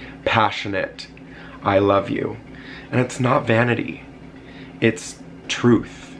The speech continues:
It's truth within you.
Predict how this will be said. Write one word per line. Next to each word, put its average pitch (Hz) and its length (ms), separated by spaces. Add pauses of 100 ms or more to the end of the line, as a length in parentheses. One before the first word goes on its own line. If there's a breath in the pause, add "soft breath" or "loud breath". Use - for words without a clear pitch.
(1160)
It's - 200
truth - 760
within 104 460
you. 92 260